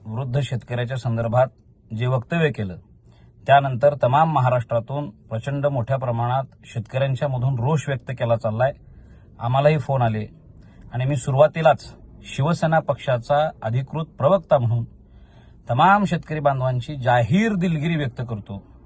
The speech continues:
माननीय आरोग्यमंत्री तानाजीराव सावंत साहेबांनी नेमकं कुठल्या परिस्थितीमध्ये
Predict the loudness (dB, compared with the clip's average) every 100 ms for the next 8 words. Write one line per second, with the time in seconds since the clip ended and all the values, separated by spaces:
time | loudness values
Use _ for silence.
0 | -20 -20 -20 -20 -20 -20 -16 -4 -2 2
1 | 2 2 0 -4 -4 -2 0 0 2 2
2 | 2 0 0 0 -2 -2 -2 -4 -8 -12
3 | -4 -4 -4 -6 -8 0 2 2 2 2
4 | 0 0 2 0